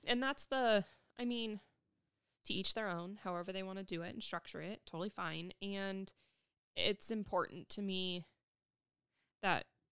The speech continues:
that things are, things happen the way Mackenzie wants them to happen.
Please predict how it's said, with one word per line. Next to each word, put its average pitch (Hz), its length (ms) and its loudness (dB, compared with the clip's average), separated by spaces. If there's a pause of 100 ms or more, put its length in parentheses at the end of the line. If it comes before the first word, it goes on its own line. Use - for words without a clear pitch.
(340)
that 170 200 0 (160)
things 226 360 4
are, 165 480 4 (440)
things 190 380 0 (240)
happen 190 380 4
the 180 80 -2
way 170 80 2
Mackenzie 160 320 -2
wants 143 260 -2
them 147 140 -8
to - 80 -10
happen. 80 420 0